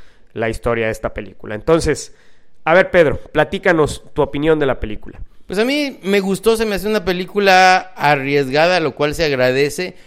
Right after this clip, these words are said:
Speaker 2: Como tú dices, no es una película agradable, que hable de cosas bonitas o de cosas,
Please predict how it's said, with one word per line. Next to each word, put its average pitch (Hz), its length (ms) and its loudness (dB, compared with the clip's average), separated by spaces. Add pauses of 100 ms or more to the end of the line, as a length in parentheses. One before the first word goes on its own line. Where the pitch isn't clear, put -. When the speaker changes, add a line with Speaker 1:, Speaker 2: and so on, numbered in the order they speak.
(160)
Speaker 2:
Como 185 220 -2
tú 254 100 -2
dices, 226 280 -2
no 175 120 -2
es 170 100 -8
una 233 220 -4
película 214 560 -2
agradable, 151 680 -2
que 143 220 0
hable 190 260 0
de 170 160 -4
cosas 170 400 -2
bonitas 156 640 0
o 135 80 -8
de 127 140 -8
cosas, 147 420 -4